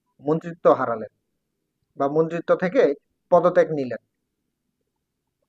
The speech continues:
আমরা জানি যে আসলে, আহ, শেখ হাসিনার ভাগ্নি অর্থাৎ শেখ রেহানার মেয়ে টিউলিপ সিদ্দিকী, আহ, দুর্নীতির অভিযোগ কিংবা, আহ, সমালোচনার মধ্য দিয়েই শেষ পর্যন্ত তিনি তার ক্ষমতায় আর বসে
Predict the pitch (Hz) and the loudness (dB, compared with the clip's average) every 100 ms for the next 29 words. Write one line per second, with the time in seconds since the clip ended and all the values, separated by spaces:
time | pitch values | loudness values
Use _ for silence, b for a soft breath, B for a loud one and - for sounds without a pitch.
0 | _ - 160 202 190 190 196 190 202 190 | _ -4 2 4 4 4 6 4 4 6
1 | 185 180 160 151 147 143 - - 170 170 | 6 6 4 2 4 0 -4 0 2 2
2 | 156 165 160 143 147 151 139 131 - 160 | 0 0 0 0 -2 -4 -10 -8 -4 -2
3 | 156 - 160 156 156 160 160 156 143 156 | -2 2 0 2 2 2 0 -2 -2 0
4 | 151 139 - 147 151 - 160 160 156 135 | 0 0 -4 -2 -4 -6 -6 -4 -4 -6
5 | - _ _ _ _ _ _ _ 139 139 | -10 _ _ _ _ _ _ _ -2 -2
6 | 135 165 175 175 160 160 160 175 175 165 | 0 -2 -2 2 4 4 4 0 0 -6
7 | 156 156 151 143 _ _ _ - 139 139 | 0 2 4 0 _ _ _ -6 0 0
8 | 135 165 165 165 170 160 160 160 175 175 | 0 -2 0 0 0 0 2 0 0 2
9 | 175 147 160 - 165 160 160 160 165 - | 2 2 -2 -4 -2 0 0 -2 -4 -2
10 | 156 - 156 156 151 139 143 147 | -2 -2 -6 0 2 0 -2 -6